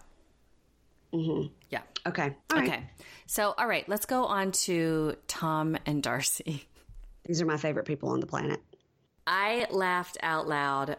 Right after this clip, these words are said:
Speaker 2: multiple times throughout their segments this week. And I mean, of course, I, we laugh at the show constantly, and that's what we're here to do, is just laugh at this shit nonstop because the world is a dark place and this brings us joy. However,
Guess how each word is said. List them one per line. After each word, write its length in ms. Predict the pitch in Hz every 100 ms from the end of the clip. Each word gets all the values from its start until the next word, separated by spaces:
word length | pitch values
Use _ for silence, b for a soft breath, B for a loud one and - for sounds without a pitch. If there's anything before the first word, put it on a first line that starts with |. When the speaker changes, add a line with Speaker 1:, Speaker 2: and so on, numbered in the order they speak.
| -
Speaker 2:
multiple 580 | 160 160 156 156 180 170
times 400 | 156 156 135 139
throughout 300 | - 147 123
their 120 | 131 123
segments 460 | - 123 131 120 -
this 200 | 123 -
week. 260 | 127 120
And 140 | - 139
I 180 | - 147
mean, 240 | 151 147 -
of 140 | 156
course, 180 | - 175 -
I, 120 | 156 151
we 140 | 151
laugh 360 | 147 135 139 -
at 120 | 139
the 80 | 143
show 440 | - 139 127 120 -
constantly, 500 | 139 123 - 110 131
and 100 | 123
that's 140 | 123
what 140 | 131 135
we're 80 |
here 180 | 127 131
to 80 | 117
do, 180 | 131 117
is 120 | 117
just 160 | 120 131
laugh 240 | 113 117
at 80 | -
this 160 | 123 -
shit 240 | 131 -
nonstop 480 | 117 120 - 147 151
because 240 | 151 143
the 100 | 135
world 240 | 131 156 151
is 140 | 135
a 40 | 135
dark 300 | 131 143 -
place 380 | 208 208 220
and 180 | - 156
this 120 | 135
brings 280 | - 127 127
us 140 | 127 -
joy. 340 | 127 110 127 - B B B
However, 600 | 185 165 160 160 151